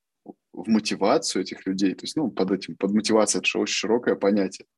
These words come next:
Компании делают, ну, там, всё, там, немножко стоматолога, немножко, э,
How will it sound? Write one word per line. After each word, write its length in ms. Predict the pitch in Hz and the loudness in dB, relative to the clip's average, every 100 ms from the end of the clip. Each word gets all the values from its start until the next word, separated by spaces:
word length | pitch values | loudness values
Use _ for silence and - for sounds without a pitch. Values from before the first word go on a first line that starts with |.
| _ _ _ _ _ | _ _ _ _ _
Компании 500 | 98 95 113 117 107 | -4 0 2 4 2
делают, 360 | 98 110 110 - 101 | 2 2 2 0 -6
ну, 200 | 92 82 | -6 -8
там, 160 | 87 | -6
всё, 280 | - - 110 | 0 4 4
там, 160 | - - | 2 -10
немножко 560 | - 95 107 135 - - | -2 2 6 6 4 -2
стоматолога, 920 | - 110 95 98 131 127 113 107 98 _ _ _ | -2 0 0 4 6 6 4 0 -2 _ _ _
немножко, 880 | - 104 104 104 131 - 101 90 85 - _ _ _ 53 | -6 -2 0 0 -2 -2 -2 -2 -4 -12 _ _ _ -16
э, 360 | 65 80 - | -12 -12 -12